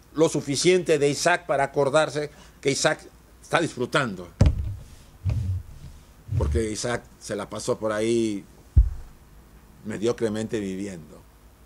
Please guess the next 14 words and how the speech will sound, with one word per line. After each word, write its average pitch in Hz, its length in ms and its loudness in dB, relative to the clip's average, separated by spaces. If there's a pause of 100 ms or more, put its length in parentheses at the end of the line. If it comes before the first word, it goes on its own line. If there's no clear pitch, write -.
(1800)
O 127 60 -6
sea, 123 120 -2 (140)
su 135 140 0
esencia 165 340 2
tiene 147 240 8
el 139 60 0
derecho, 139 360 0
sí, 123 240 0 (920)
pero 117 140 -2
no 127 80 0
hay 139 60 2
recuerdo. 90 420 -6 (1120)
Blavatsky 120 380 -4
insiste, 98 480 -6